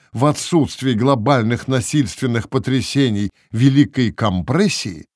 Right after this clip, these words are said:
то как мы можем судить о перспективах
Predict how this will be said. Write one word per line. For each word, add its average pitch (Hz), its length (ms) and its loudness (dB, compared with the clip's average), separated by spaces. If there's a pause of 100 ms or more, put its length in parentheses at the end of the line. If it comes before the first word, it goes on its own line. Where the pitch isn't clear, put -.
(880)
то 123 160 -2
как 214 280 2
мы 190 120 4
можем 160 320 4
судить 151 540 0 (400)
о 151 140 2
перспективах 160 1200 0